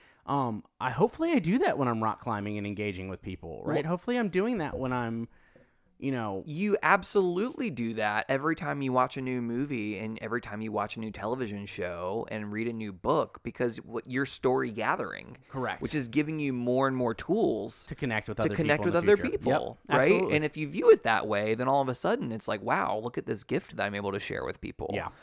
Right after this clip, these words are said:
Speaker 2: Right? And I, that, that is absolutely a gift you have, 'cause I do not have that gift. <laughs> Well, I don't have it to the extent that you do, I might say.
Speaker 1: Watch a lot of movies and television,
Speaker 2: Yeah, you
Speaker 1: y'all.
Speaker 2: are, like, lean into that hard, and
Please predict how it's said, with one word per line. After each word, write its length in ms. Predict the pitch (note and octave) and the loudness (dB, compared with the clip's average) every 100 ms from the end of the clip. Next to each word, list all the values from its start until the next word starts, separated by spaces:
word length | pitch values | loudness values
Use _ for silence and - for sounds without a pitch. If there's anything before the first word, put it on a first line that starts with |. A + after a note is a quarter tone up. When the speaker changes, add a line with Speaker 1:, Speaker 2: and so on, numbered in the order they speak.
| - - | -20 -6
Speaker 2:
Right? 320 | A2+ B2+ F#3 G3+ | 0 4 4 2
And 120 | C#3+ | 0
I, 120 | C#3 | 0
that, 240 | C3 D3 D3 | 2 4 4
that 100 | F3+ | 2
is 100 | D#3+ | 2
absolutely 680 | - F3+ F3+ F#3 F#3 C#3+ B2+ | 2 2 2 -2 0 2 0
a 60 | G#2+ | -2
gift 320 | G#2+ G2 - | -8 -10 -10
you 80 | F#2+ | -8
have, 300 | F#2+ F#2+ - | -4 -6 -6
'cause 160 | A2 - | -8 -2
I 240 | A#2 G#3+ | 0 2
do 220 | D#3 F#3+ | 0 -2
not 260 | G#2+ B2+ - | 0 0 0
have 240 | F2 - | -4 -6
that 200 | - - - | -8 -12 -4
gift. 160 | - C#5+ - D4+ B3+ G#3 - | -2 -2 12 12 12 12 8
<laughs> 100 | - | 4
Well, 220 | B2+ A#2 | 6 6
I 80 | A#2+ | 4
don't 200 | A#2+ A2+ | 4 4
have 120 | A#2+ | 4
it 60 | G#2+ | 2
to 80 | G#2 | -6
the 120 | G#2 | -6
extent 520 | F2+ - - A2+ E2 | -8 -8 -4 -4 -4
that 100 | G2+ | -8
you 180 | G2+ G2+ | -6 -8
do, 260 | F#2+ F2 - | -8 -8 -6
I 120 | - G2 | -4 -6
might 220 | G#2+ F2+ | -8 -8
say. 280 | - E2+ - | -6 -4 -2
Speaker 1:
Watch 160 | G#2+ G2+ | -2 -2
a 40 | |
lot 380 | G2 A2 E3 F3+ | -4 4 8 10
of 80 | F3 | 10
movies 400 | F3 F#3 E3 E3 | 10 8 8 6
and 160 | F3 | 4
television, 400 | E3 F3+ D#3 C#3+ | 6 8 8 8
Speaker 2:
Yeah, 140 | D3 - | 8 8
you 200 | C#3+ C#3 | 6 4
Speaker 1:
y'all. 340 | - - F3 - | 6 6 6 6
Speaker 2:
are, 460 | B2 A2 G#2+ G#2 | 6 6 4 2
like, 220 | - G2+ G#2+ | -4 -6 -4
lean 340 | C3 D#3+ D#3+ | -2 -2 -2
into 280 | C#3 C3 A#2+ | -2 -4 -2
that 180 | G#2+ F#2+ | -2 -2
hard, 400 | F#2 E2+ A#1 - | -4 -4 -6 -8
and 140 | G#2 | -8